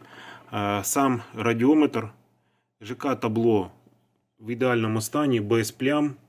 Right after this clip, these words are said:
ніяких пошкоджень. Органи керування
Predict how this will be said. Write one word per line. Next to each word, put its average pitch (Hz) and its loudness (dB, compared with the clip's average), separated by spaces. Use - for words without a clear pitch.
ніяких 113 -4
пошкоджень. 95 -8
Органи 123 -2
керування 131 4